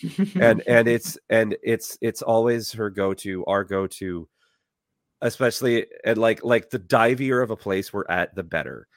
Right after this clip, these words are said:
Speaker 2: Uh, where suddenly this Ukrainian death folk starts playing, and we just kinda get to sit there and nod to ourselves and watch as other people, uh, generally they don't actually care, but, but we like to think,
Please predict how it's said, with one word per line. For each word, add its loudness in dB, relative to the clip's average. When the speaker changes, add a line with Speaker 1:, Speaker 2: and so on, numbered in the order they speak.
Speaker 2:
Uh, 4
where 2
suddenly 4
this -2
Ukrainian 0
death 2
folk 0
starts -2
playing, 0
and 0
we 2
just -2
kinda 2
get -2
to -8
sit -4
there 4
and 0
nod 2
to -2
ourselves -2
and -8
watch 0
as -6
other -2
people, -6
uh, 0
generally 4
they -2
don't -8
actually -10
care, -4
but, -6
but 0
we 2
like 4
to 0
think, -4